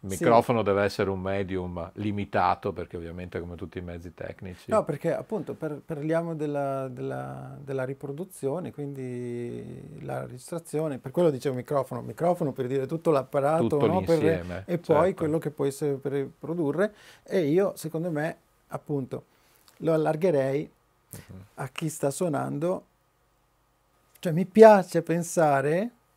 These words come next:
Speaker 2: che suonando appunto davanti a quel microfono si possa immaginare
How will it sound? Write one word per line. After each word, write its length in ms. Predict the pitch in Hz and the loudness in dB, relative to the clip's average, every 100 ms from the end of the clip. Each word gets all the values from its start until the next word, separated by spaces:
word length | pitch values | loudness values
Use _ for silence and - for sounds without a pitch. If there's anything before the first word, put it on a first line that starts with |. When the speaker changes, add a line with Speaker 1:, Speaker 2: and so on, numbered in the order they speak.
| _ | _
Speaker 2:
che 480 | - 175 165 147 135 - _ | -4 0 2 2 -2 -10 _
suonando 960 | - - 160 160 170 165 151 147 143 _ _ _ 156 | -18 -6 -2 0 0 -2 -2 -4 -6 _ _ _ -14
appunto 420 | 127 - 147 143 | -10 -6 -6 -4
davanti 380 | 135 143 139 143 | -2 -2 -4 -4
a 60 | |
quel 180 | - 143 | -4 -4
microfono 760 | 139 135 135 127 143 147 - - _ _ _ _ _ _ _ _ _ _ _ 254 _ _ _ _ _ _ - | -4 -2 -4 -4 -6 -6 -6 -8 _ _ _ _ _ _ _ _ _ _ _ _ _ _ _ _ _ _ -20
si 380 | - - - 170 | -20 -14 -6 -6
possa 520 | 165 175 185 - 165 | 0 4 4 4 -2
immaginare 880 | 151 147 147 151 151 139 143 170 196 | -2 -2 -2 -2 -2 -2 0 -2 -4